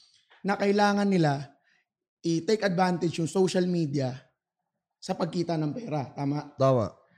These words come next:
Speaker 1: Ngayon, feeling ko lang. <laughs>
Speaker 2: Ano yung pakiramdam mo
Speaker 1: Ngayon,
Speaker 2: yan?
Speaker 1: naisip nyo ba? Kasi ako, mag-, may, meron akong kaibigan. Ito, maiba lang, no? Meron akong kaibigan na nagbebenta sila ng kurtina.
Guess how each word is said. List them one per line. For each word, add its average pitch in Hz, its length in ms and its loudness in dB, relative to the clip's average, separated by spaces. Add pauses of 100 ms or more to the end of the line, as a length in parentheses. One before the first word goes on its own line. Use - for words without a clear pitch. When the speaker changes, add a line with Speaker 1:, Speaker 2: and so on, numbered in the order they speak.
(100)
Speaker 1:
Ngayon, 208 300 4 (920)
feeling 220 300 2
ko 208 100 6
lang. 165 140 6
<laughs> 95 100 -4 (1700)
Speaker 2:
Ano 175 120 4
yung 208 160 8
pakiramdam 202 460 8
mo 196 100 6
Speaker 1:
Ngayon, 190 120 8
Speaker 2:
yan? 160 180 6 (140)
Speaker 1:
naisip 269 360 0
nyo 262 120 0
ba? 202 200 0
Kasi 220 200 0
ako, 240 200 2
mag-, 254 200 0
may, 240 160 0
meron 254 260 2
akong 254 220 0
kaibigan. 165 500 0 (640)
Ito, 208 180 -6
maiba 185 300 0
lang, 160 160 0
no? 139 80 -2
Meron 220 240 0
akong 226 220 -2
kaibigan 147 680 -4 (880)
na 180 480 -2
nagbebenta 202 480 0
sila 202 180 -2
ng 196 140 -4
kurtina. 170 480 -2